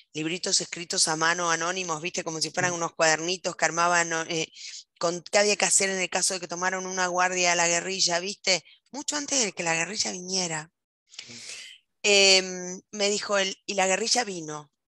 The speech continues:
Speaker 1: dice. Estábamos en Malvinas
Speaker 2: Ujú.
Speaker 1: y cuando vio que no se cumplía el plan y que entraron a mandar más tropas de Buenos Aires, el plan era que todos se volvían y se quedaba él con un, con su regimiento.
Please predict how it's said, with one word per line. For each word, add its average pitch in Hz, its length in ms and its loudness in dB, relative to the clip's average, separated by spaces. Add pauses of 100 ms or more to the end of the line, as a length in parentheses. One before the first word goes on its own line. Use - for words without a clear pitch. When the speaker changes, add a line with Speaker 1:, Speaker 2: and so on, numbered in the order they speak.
(340)
Speaker 1:
dice. - 280 -2 (540)
Estábamos 262 640 2
en 170 140 -6
Malvinas 208 920 0
Speaker 2:
Ujú. 139 380 -12 (1040)
Speaker 1:
y 214 480 -4 (420)
cuando 175 440 2
vio 220 300 0
que 220 120 -4
no 202 120 -4
se 208 160 -2
cumplía 180 520 -2
el 170 140 0
plan 175 520 2 (200)
y 160 120 -8
que 165 120 -2
entraron 165 540 2
a 165 60 2
mandar 165 320 0
más 170 260 -6
tropas 170 360 -2
de 156 80 -4
Buenos 151 300 -2
Aires, 165 260 2
el 147 100 -12
plan 160 180 0
era 170 180 0
que 160 120 -6
todos 170 340 -4
se 175 100 -2
volvían 170 340 -2
y 175 40 -2
se - 140 0
quedaba 170 360 4
él 175 160 0
con 165 180 -6
un, 165 260 -14 (720)
con 160 140 -4
su 160 140 0
regimiento. 180 800 0